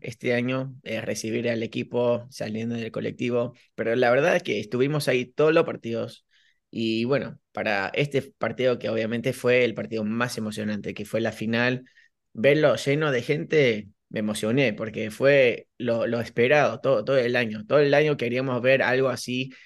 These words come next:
gigante, dándole el apoyo, el amor,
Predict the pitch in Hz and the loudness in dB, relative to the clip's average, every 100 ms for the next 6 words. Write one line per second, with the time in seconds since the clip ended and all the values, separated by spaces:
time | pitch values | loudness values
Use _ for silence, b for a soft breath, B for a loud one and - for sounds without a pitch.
0 | B - 117 120 127 - 135 135 - 120 | B -6 -2 0 -2 0 2 2 0 -2
1 | 139 135 127 117 110 107 110 110 123 127 | 0 0 0 -2 -4 -6 -8 -6 -4 -2
2 | 143 123 101 101 104 120 135 | 0 0 -2 -6 -4 -2 -2